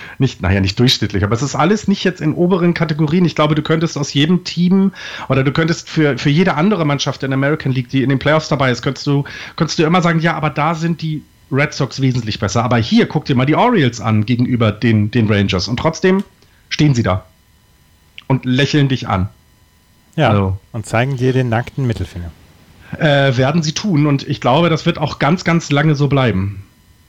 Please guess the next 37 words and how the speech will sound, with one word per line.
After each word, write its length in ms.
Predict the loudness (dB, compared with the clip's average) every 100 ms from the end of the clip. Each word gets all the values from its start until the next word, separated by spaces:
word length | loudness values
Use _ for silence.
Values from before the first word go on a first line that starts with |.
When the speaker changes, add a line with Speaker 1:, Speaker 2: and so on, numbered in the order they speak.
| _ _ _ _ _ _ -2
Speaker 2:
Tja. 100 | 0
Speaker 1:
Ganz, 140 | 0
ganz 220 | 0 0
lange. 200 | 2 2
Und, 240 | 2 0 0
äh, 160 | -2 0
ich 120 | 0
weiß 160 | 0
gar 80 | 0
nicht, 300 | 0 -2 -2
würde 320 | 0 2 2
Prince 560 | -2 -2 0 0 -2 -6
Fielder 580 | -4 0 2 4 2 2
einen 200 | 2 2
Ring 340 | 4 4 4
bekommen? 400 | 2 0 4 4
Ja, 200 | 4 2
ja, 60 | 0
Speaker 2:
Natürlich 280 | 0 2 2
Speaker 1:
ja, 160 | 2
ne? 140 | 2 0
Speaker 2:
würde 120 | 2
er. 40 |
Speaker 1:
Nee, 120 | 2 2
der 100 | 2
muss 120 | 2
ja 60 |
der 100 | 2
World 120 | 2 0
Series 180 | -2
spielen, 260 | -2 0 2
ne? 100 | 2
Damit 220 | 2 0
er 40 | 0
einen 80 | 2
Ring 160 | 2
bekommt. 400 | 0 0 -2 -2